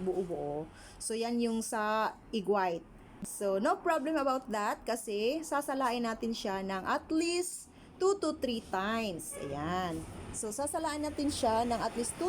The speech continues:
to three times para mawala yung mga buo-buo at magiging smooth yung ating leche flan mixture. O, di ba? Ganun.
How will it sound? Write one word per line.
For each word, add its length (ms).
to 80
three 240
times 320
para 320
mawala 400
yung 160
mga 480
buo-buo 640
at 160
magiging 880
smooth 560
yung 240
ating 640
leche 720
flan 480
mixture. 880
O, 80
di 160
ba? 480
Ganun. 1040